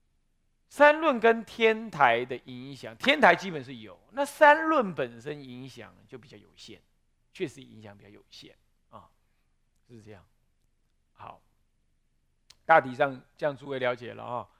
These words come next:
好，我们就谈到这样啊，这七。那八嘞，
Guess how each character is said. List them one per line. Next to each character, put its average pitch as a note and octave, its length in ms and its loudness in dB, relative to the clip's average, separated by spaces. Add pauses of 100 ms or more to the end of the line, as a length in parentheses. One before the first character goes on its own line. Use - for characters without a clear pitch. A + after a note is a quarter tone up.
(120)
好， A2 340 -16
我 B2 100 -20
们 A#2+ 60 -20
就 C3 100 -20
谈 A2+ 160 -16
到 A2+ 100 -14
这 A2+ 140 -16
样 G2 220 -16
啊， G2 220 -20
这 A#2+ 80 -20
七。 - 380 -16 (260)
那 G#3+ 80 -6
八 D4+ 360 8
嘞， D4 200 8